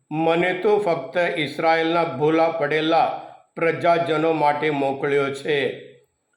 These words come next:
પણ એવામાં પેલી બાઈ આવીને ઈસુને પગે પડી બોલી,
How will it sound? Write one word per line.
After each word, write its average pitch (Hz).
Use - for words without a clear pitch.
પણ 156
એવામાં 160
પેલી 151
બાઈ 151
આવીને 147
ઈસુને 156
પગે 151
પડી 156
બોલી, 147